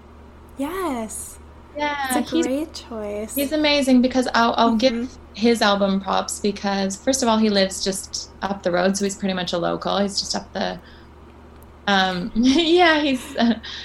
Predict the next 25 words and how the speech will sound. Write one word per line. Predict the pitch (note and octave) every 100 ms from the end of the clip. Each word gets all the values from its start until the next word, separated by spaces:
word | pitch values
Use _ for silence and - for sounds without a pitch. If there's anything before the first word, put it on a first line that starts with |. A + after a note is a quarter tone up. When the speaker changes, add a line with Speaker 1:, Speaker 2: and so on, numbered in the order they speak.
| -
Speaker 2:
not | B3 A3+
up | F#3 -
the | F3+
road, | F3 E3+
up | D#3 -
the | E3+
road, | E3 F3
but, | E3+ F3 -
um, | F3 D4+ - E3 - D4 - C4+ - - -
Speaker 1:
<laughs> | - - -
Speaker 2:
um, | G#3 G3 F#3 F#3
there | G3
are | F#3+ F#3+
quite | G#3+ G#3
a | -
few, | - B3 G#3 F#3+
uh, | - G3+ - - - - -
local | F#3+ F3+ G3
celebrities | F#3 F#3 F3+ F#3 F#3
up | F#3
the |
road, | F#3 F3+
but | F#3+
he's | F#3+ G3+ F#3+
in, | G3 F#3+ F#3 F#3